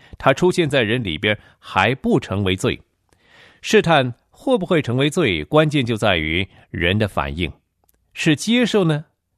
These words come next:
还是拒绝呢？直到人做出最后的决定以后，我们才可以下判断说他是犯了罪或者不是。所以，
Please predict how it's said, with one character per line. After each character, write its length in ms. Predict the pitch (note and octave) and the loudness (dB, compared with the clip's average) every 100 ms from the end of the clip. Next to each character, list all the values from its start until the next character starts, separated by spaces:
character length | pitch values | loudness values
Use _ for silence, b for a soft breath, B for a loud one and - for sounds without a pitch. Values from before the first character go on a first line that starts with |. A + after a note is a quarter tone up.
| _ | _
还 160 | - G#2+ | -2 0
是 120 | A#2 | -2
拒 220 | - B2 | -2 -4
绝 220 | F#2 D#2 | -2 -2
呢？ 120 | A#2 C#3+ _ _ _ _ B B B | -2 -6 _ _ _ _ B B B
直 120 | - E3 | 0 4
到 160 | D#3+ | 4
人 180 | B2+ D3 | 4 0
做 220 | - F3 | 0 0
出 180 | - D#3+ | 0 -2
最 220 | - A3+ | 0 -2
后 120 | - | 0
的 120 | B2 G#2+ | -2 -2
决 320 | - G#2 D#3+ | -4 -2 0
定 180 | G3 A#2+ | 0 -2
以 160 | D#2 | -4
后， 340 | D#2 A#2 C#2 _ _ _ | 0 -2 -2 _ _ _
我 120 | G#2+ | -2
们 100 | G#2 | 0
才 180 | A2 G#2 | 0 -2
可 120 | G2+ | 0
以 120 | F2+ | -2
下 220 | E2 - F2+ | -2 -2 -2
判 220 | - G#2+ | -2 -2
断 120 | F#2+ | -2
说 280 | E2+ G#2+ G#2 b b | -2 -4 -4 b b
他 180 | - A#2+ | -4 -4
是 140 | G#2+ G#2+ | -2 -2
犯 240 | - E3+ | 0 0
了 80 | A2+ | 0
罪 380 | - D3 C#2 C#2+ | 0 -2 -2 -8
或 220 | _ G2+ | _ -4
者 100 | D2+ | -4
不 180 | - E2 | -6 -8
是。 240 | - D#2+ - _ _ _ _ _ _ _ _ _ _ _ _ _ _ _ b b b | -6 -8 -10 _ _ _ _ _ _ _ _ _ _ _ _ _ _ _ b b b
所 160 | - G#2+ | -2 -2
以， 160 | E2+ | -2